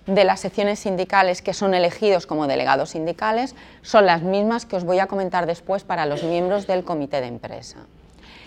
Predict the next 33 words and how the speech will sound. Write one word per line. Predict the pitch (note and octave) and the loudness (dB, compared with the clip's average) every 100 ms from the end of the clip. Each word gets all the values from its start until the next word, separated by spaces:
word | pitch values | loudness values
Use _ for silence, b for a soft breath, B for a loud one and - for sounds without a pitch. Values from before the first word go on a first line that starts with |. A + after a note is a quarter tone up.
| B B | B B
Y | - A3+ G3 - | 2 4 4 0
los | G3 F3+ | 2 4
derechos | E3 E3 E3+ G#3+ | 6 4 2 -2
que | - | -4
tienen | A3 A#3+ A#3+ A#3 B3 E4 - B B - | -2 0 2 2 -2 -4 -8 B B -10
son | - G#3+ A#3+ B3 - | -2 0 0 -4 -2
el | F3+ | 0
acceso, | D3+ - G#3+ G3 - E3 C3+ - b | 0 -2 0 0 -2 -12 -12 -18 b
en | - F3 | -6 0
todo | F3 F#3 | 0 0
caso, | - G3 - A3 - - | 0 -2 -4 -6 -6 -6
a | E3 | -4
información, | D#3 E3+ D3+ D3 - F#3+ F#3+ A3+ D#4 - b b b b - | -2 -2 -2 -2 -2 -4 -2 -6 -10 -16 b b b b -8
eh, | E3 D#3 C#3+ C3+ C3+ - G1+ - | -4 -2 -4 -6 -8 -8 -10 -4
que | F3 | -2
tenga | E3+ E3+ E3 F3 | 2 2 4 2
que, | G3 F3+ F3 E3+ D#3 - | 0 2 4 4 2 -4
eh, | D#3 C#3 D3 - C3+ C3 | -8 -8 -8 -10 -12 -12
me, | - B2+ B2+ | -12 -12 -14
me, | A#2+ - | -14 -14
dar | - C3+ D3 C#3+ | -10 2 4 4
la | |
empresa, | D3+ D3+ F#3+ G3+ - F#3+ G3 - | -2 0 0 0 -2 -6 -6 -8
el | D3 C#3+ D3+ D#3 | -8 -8 -6 -4
número | D3 D3+ | -2 0
de | D3 | -2
contrataciones, | C#3 C3+ C3+ C#3 G#3 F#3+ F#3 F#3 | -2 -6 -6 -4 -2 0 -2 -4
política | C#3 D3 D3 C3+ | -6 -4 -6 -8
a | |
seguir, | C#3+ D3+ F#3 G3+ | -6 -2 -2 -2
política | C#3 C#3 C#3+ D3+ | -2 -2 -2 -2
de | B2+ | -2
empleo, | B2 G#3 G3 F#3 | -4 -2 -2 -4